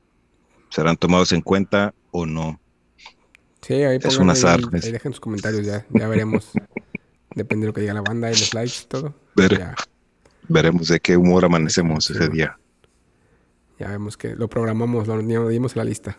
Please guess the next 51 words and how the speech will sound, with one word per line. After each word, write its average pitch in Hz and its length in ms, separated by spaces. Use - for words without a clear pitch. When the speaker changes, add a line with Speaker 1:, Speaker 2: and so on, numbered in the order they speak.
Speaker 2:
así - 120
que 110 240
Speaker 1:
Lo 107 120
ponemos 120 340
a 131 60
la 120 80
lista. 135 400
Un 120 40
día 151 100
les 147 40
vamos, 156 180
un 135 100
día 151 100
les 147 60
vamos 156 140
a 151 60
mostrar 131 260
la 147 80
lista 131 360
de 117 140
tatas. 101 600
Empezó 107 320
así, 156 300
de-, 117 400
hasta 113 160
Speaker 2:
Dos, 110 180
Speaker 1:
así, - 80
Speaker 2:
tres 127 100
temas. 127 220
Speaker 1:
pinche 110 100
Speaker 2:
Al 110 60
Speaker 1:
lista, 113 140
Speaker 2:
principio 117 220
Speaker 1:
¿no? 110 80
Speaker 2:
no - 60
Speaker 1:
De, - 40
Speaker 2:
sabíamos 156 320
ni 120 120
qué 120 100
Speaker 1:
de - 60
Speaker 2:
poner, 117 220
ni 104 60
Speaker 1:
tema. 110 280
Speaker 2:
de 117 140
qué - 120
iba 117 140
a 117 40
ser, 135 240
pero 110 220
luego 107 260
ya, 104 200